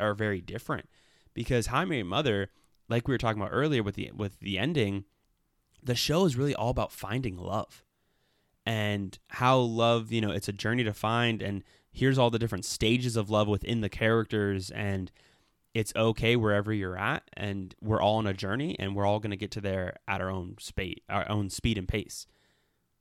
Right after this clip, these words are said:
Friends, on the other hand, is purely about six, five friends, six friends, I think it's five, um, five friends living in New York, going through life,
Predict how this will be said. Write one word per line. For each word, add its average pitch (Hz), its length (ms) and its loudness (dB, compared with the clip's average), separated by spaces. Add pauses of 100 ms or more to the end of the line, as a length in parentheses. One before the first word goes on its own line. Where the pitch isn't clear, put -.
Friends, 185 480 0
on 107 140 4
the 101 80 2
other 98 180 2
hand, 98 320 -2 (720)
is 113 180 -2
purely 170 540 0
about 107 800 2 (1300)
six, - 580 -2
five 131 380 4
friends, 120 640 0
six - 320 -4
friends, 165 500 -2
I - 20 -12
think 107 120 0
it's 98 100 -6
five, - 280 -6 (500)
um, 98 520 -2 (280)
five 131 380 4
friends 95 720 -2 (960)
living 110 480 2
in 123 140 0
New 117 80 2
York, 98 500 0 (100)
going 107 360 0
through 107 200 -2
life, 92 460 -6